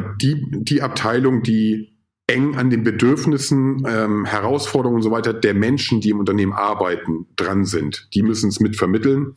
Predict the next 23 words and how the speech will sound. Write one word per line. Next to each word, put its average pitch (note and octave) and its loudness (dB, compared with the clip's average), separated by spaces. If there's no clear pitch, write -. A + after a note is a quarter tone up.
um A#2 2
es A2 -4
auch G#2 -2
nach G2+ -2
außen A#2 -2
zu - -6
tragen, G#2+ -2
eventuell G2+ 0
jetzt, F#2 -2
wenn F2+ 0
wir E2+ -4
von F2+ -4
Employer A#2+ 0
Branding G2 0
sprechen, F#2 -2
Recruiting G#2 0
sprechen, F#2+ -2
das F#2+ -2
auch F#2+ -4
authentisch F#2 -2
vermitteln B2+ 0
zu - -8
können. G2+ 0